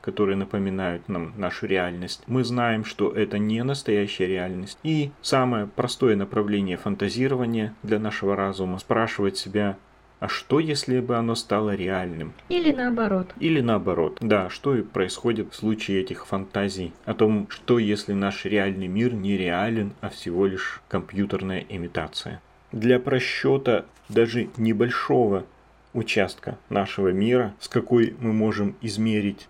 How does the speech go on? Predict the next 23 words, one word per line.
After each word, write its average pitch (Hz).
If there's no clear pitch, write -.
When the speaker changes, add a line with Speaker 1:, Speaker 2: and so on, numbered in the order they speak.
Speaker 1:
процессы, 117
происходящие 101
в -
природе, 110
до 113
миллионных, 113
миллиардных 101
и 117
так 95
далее 87
знаков 92
после 92
запятой, 110
рассчитать 113
движение 101
каждой 92
частицы, -
взаимодействие 92
каждого 95
атома, 92
каждой 95
электронной 90
плотности, 101